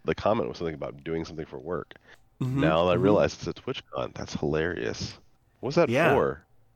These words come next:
Speaker 2: It was, uh, John Carnage, who had, like, a
Speaker 1: That's
Speaker 2: wrestling
Speaker 1: right.
Speaker 2: ring, and he had, like, kaiju
Speaker 1: That's
Speaker 2: wrestling, and
Speaker 1: right.
Speaker 2: they wanted us to come out, and we came out as the hundred Hulk Hogans. The hundred Ho-, Hul-, Hogans or
Speaker 1: Right.
Speaker 2: something like that.
Speaker 1: Oh,
Speaker 2: So
Speaker 1: that's
Speaker 2: we were
Speaker 1: right.
Speaker 2: all
Speaker 1: We were,
Speaker 2: dressed
Speaker 1: like, a
Speaker 2: as
Speaker 1: s-,
Speaker 2: Hulk
Speaker 1: there was a
Speaker 2: Hogan.
Speaker 1: whole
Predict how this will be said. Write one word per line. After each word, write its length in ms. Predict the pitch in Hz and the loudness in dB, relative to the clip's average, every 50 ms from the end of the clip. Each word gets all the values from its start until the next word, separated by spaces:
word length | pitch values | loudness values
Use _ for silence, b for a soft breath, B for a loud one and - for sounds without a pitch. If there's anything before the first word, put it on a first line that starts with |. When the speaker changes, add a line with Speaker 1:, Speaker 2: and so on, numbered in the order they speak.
| _ _ _ _ _ - - | _ _ _ _ _ 0 0
Speaker 2:
It 140 | 151 160 | 0 2
was, 320 | 156 165 156 151 143 - - - | 2 2 0 0 -2 -10 -4 0
uh, 320 | 135 143 147 147 143 135 139 - | 2 4 6 6 4 4 2 -2
John 260 | - 151 143 147 165 | -2 0 0 0 0
Carnage, 340 | - - 170 170 170 165 - | 0 0 2 2 2 0 -2
who 80 | 160 156 | 2 4
had, 160 | 160 156 147 | 4 4 4
like, 140 | 147 147 - | 2 0 0
a 60 | 139 | 0
Speaker 1:
That's 120 | 117 - 131 | 0 2 2
Speaker 2:
wrestling 560 | 131 135 - - 165 151 143 143 147 160 160 | 2 2 2 -2 -2 0 2 2 2 2 2
Speaker 1:
right. 200 | 160 156 147 143 | 2 2 4 4
Speaker 2:
ring, 340 | 139 131 123 - - 156 143 | 4 4 4 4 2 2 0
and 80 | 127 123 | 0 0
he 80 | 131 131 | 2 0
had, 120 | 131 123 | 2 0
like, 180 | 123 113 - - | 0 -4 -4 -6
kaiju 440 | - 113 120 135 135 139 139 139 | -6 -4 -4 -4 -4 -4 -6 -4
Speaker 1:
That's 320 | 139 139 131 - - - 139 | -2 0 0 0 0 0 -2
Speaker 2:
wrestling, 160 | 139 147 135 | -2 -2 -2
and 100 | 110 151 | -2 0
Speaker 1:
right. 720 | 156 165 170 165 147 123 101 82 - - - - - - - - | 0 0 2 2 2 2 2 0 -2 -4 -8 -12 -12 -12 -12 -4
Speaker 2:
they 100 | - 113 | -2 -2
wanted 240 | 110 117 131 139 147 160 | 0 0 0 0 0 -2
us 100 | 156 - | -4 -6
to 60 | 165 | -8
come 140 | - 147 135 | -4 0 2
out, 200 | 127 131 - 110 | 2 2 2 0
and 100 | 107 104 | -2 -4
we 100 | 117 113 | -4 -4
came 220 | - 143 127 127 | -4 -4 0 2
out 120 | 120 120 | 2 2
as 100 | 123 110 | 2 0
the 80 | 123 107 | -2 -2
hundred 260 | 123 123 113 117 110 | -2 0 0 0 0
Hulk 220 | 113 120 113 - - | 0 -2 -2 0 0
Hogans. 640 | 120 113 98 98 85 82 82 - - - - - _ - | -2 0 0 -2 -6 -6 -8 -10 -12 -14 -16 -18 _ -12
The 120 | 117 95 | -8 -4
hundred 280 | 123 123 123 127 113 113 | -2 -2 -2 -2 -2 0
Ho-, 200 | 123 120 123 123 - | 0 0 0 -2 -4
Hul-, 260 | 101 110 123 117 - | -8 -6 -6 -6 -4
Hogans 420 | - 135 127 127 139 110 117 117 | -4 -6 -4 -4 -2 -4 -2 0
or 40 | 101 | 0
Speaker 1:
Right. 20 | 76 | 0
Speaker 2:
something 160 | - - - | -2 -2 -6
like 140 | 131 - - | -6 -2 0
that. 120 | - 104 | 2 2
Speaker 1:
Oh, 60 | 107 | 2
Speaker 2:
So 120 | 107 110 117 | 2 4 4
Speaker 1:
that's 120 | 110 101 | 2 2
Speaker 2:
we 80 | 101 113 | 2 4
were 80 | 117 | 4
Speaker 1:
right. 20 | 98 | 4
Speaker 2:
all 100 | - 92 | 6 4
Speaker 1:
We 80 | 95 | 4
were, 120 | 92 92 90 | 4 6 4
Speaker 2:
dressed 0 | |
Speaker 1:
like, 160 | 92 90 101 | 4 4 2
a 40 | 90 | -2
Speaker 2:
as 80 | - | -2
Speaker 1:
s-, 40 | 98 | -2
Speaker 2:
Hulk 100 | 95 90 | -4 -2
Speaker 1:
there 80 | 90 95 | -2 0
was 100 | 90 95 | 2 4
a 60 | 90 | 4
Speaker 2:
Hogan. 140 | 90 80 78 | 4 2 2
Speaker 1:
whole 320 | 90 101 95 95 92 | 0 -4 -2 -2 -4